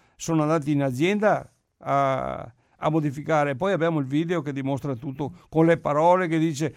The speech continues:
"Ma non vorrei mica che vada a controllare millecinquecento contratti". E, e poi quando gli ho detto: "E i soldi chi me li ha dati indietro?", gli chiede l'imprenditrice. "Tirati la banca", perché la banca cos'è? Un, un, un,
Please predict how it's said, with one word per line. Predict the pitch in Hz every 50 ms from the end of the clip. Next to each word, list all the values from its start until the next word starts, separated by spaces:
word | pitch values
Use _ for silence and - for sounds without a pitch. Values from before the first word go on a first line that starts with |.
| - _
"Ma | - 170
non | 180 185
vorrei | 175 175 175 180 175
mica | 170 170 160 175 160 160 - 151 151 160 -
che | 120 156
vada | 151 151 156 151
a | 156
controllare | 143 143 143 139 139 139 147 151 151 147 147
millecinquecento | 147 151 151 147 131 - 156 165 143 127 139 151 139 139
contratti". | 135 - - - - - 160 165 170 170 180 170 143 120 - - - - - _
E, | - 170 170 175 175 165 160 -
e | - - 156
poi | - 185 185 170
quando | 165 175 185 185 175
gli | 165
ho | 160
detto: | 170 170 147 156 143 -
"E | 160 160
i | 165 165 175 175
soldi | 156 - - 214 220 220 208 208 180
chi | - - 185
me | 180 185
li | 170
ha | 160
dati | 156 156 165 147 117 156
indietro?", | 147 143 147 151 143 127 139 135
gli | 127
chiede | 120 151 147 143 143
l'imprenditrice. | 139 135 127 139 143 143 139 135 131 139 151 139 123 131 131 - - _ _ _ _ _ _
"Tirati | - 196 208 196 185 156 160
la | 147 143 139
banca", | 139 160 180 202 185 - 175 156 143 -
perché | - 156 147 175 170
la | 165 147
banca | 151 175 196 185 190 170
cos'è? | 147 151 139 151 147 135 113 - _ _
Un, | - - 139 139 139 135 135 - - - - - - 73 -
un, | - - - - 151 131 - - - - _
un, | - 143 143 147 147 - 139 143 156 156 143